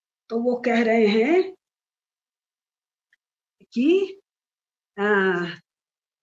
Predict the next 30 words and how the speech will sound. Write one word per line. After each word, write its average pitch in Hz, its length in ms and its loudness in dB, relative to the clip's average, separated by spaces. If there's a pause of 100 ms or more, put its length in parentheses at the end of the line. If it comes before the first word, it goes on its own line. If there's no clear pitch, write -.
(640)
और 226 180 -2
ये 262 280 -2
कहकर 254 500 -4 (280)
कथा 233 300 -2
है 240 200 0
कि 269 140 -4
महा-, 214 500 -4 (580)
भगवान 220 400 -2
श्री 233 200 -4
कृष्ण 254 380 -8
द्वारका 208 480 -4
के 196 200 0
लिए 185 320 4
चल 180 240 -4
दिए। 294 440 -2 (560)
द्वारका 233 500 0
के 269 200 -8
चले 269 360 -2
जाने 226 360 2
पर 269 220 -6
युधिष्ठिर 214 720 -2
और 226 160 0
पांडव 196 580 -4
तथा 196 400 -8
राजा 180 420 -4
विराट 175 540 -6 (460)
युद्ध 214 420 -6
की 220 300 -6
सारी 175 600 -8
तैयारियां 165 1080 -10